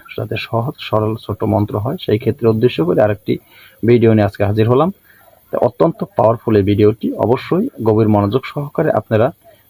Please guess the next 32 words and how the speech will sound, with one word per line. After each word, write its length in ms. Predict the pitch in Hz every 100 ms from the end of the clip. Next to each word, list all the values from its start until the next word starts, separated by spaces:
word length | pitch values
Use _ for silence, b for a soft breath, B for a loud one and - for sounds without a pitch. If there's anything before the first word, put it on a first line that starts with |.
| 107
যদি 320 | 113 101 101 147 _ _ _ _ _ - - _ _ -
শ্রবণ 500 | - 120 127 135 143
করেন, 320 | - 123 131
শোনেন, 400 | - 117 113 151
তো 180 | - 113
অবশ্যই 420 | 120 139 120 120
আপনারা 260 | 110 110 101
এই 60 |
কাজটি 320 | 98 98 -
খুব 140 | - 135
সহজে 320 | - 101 98
আপনারা 240 | 95 98
করতে 280 | 101 104 -
পারবেন। 420 | - - - 87
যে 120 | 120 170
কোনো 200 | 185 160
লোক 160 | 151
করতে 260 | - 139 151
পারবেন, 300 | 160 185 202
এখানে 220 | - 110
কোনো 260 | - 104 98
ঝামেলা 340 | 98 98 95
নেই। 160 | 92 - _ _ B B B B B
তো 80 | 123
বন্ধুরা, 260 | 135 151
কিভাবে 360 | 151 131 131 143
করবেন 320 | 139 135 147
কাজটি, 300 | 135 135 180
সেই 160 | 180 120
বিষয়টা 400 | 117 120 104 -
আলোচনা 340 | 104 - 104
করব। 220 | 101 107